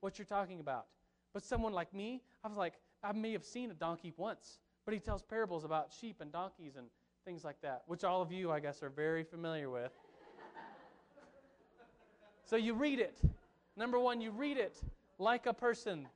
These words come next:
that's from an ancient culture. Number two, I'll just list these and kind of talk about them quicker.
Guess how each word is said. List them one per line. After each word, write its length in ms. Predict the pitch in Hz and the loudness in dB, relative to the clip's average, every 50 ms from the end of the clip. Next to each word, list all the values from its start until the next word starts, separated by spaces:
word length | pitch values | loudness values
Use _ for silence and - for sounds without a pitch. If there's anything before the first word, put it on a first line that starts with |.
| _ - - - _ _ _ | _ -20 -20 -20 _ _ _
that's 240 | - 202 196 - - | -2 -2 -2 -2 -8
from 400 | - 240 247 240 226 202 185 180 | -2 2 2 4 4 4 2 0
an 140 | 170 190 196 | -4 -4 -4
ancient 380 | 208 208 196 185 - 214 180 - | -4 -4 -6 -6 -8 -10 -10 0
culture. 420 | - 196 185 180 - 170 147 117 - _ _ _ 214 | 2 2 2 2 0 -4 -4 -4 -6 _ _ _ -4
Number 240 | 247 254 226 226 | -2 2 2 0
two, 420 | 226 - - 269 247 220 170 131 - - - _ | 0 0 -4 -4 -2 0 -2 -2 -4 -10 -8 _
I'll 120 | 196 214 | -2 0
just 220 | 196 226 202 - - | 0 -2 -6 -6 -6
list 200 | 190 175 - - | -6 -6 -6 -6
these 180 | 180 170 160 | -6 -6 -6
and 80 | 160 156 | -6 -8
kind 140 | - 165 147 | -6 -6 -6
of 80 | 143 | -4
talk 200 | - 165 156 156 | -2 -2 -2 -2
about 180 | 151 151 147 143 | 0 0 0 0
them 100 | 135 135 | 0 -4
quicker. 360 | - - 165 - - 131 117 | -6 -8 -10 -6 -6 -8 -8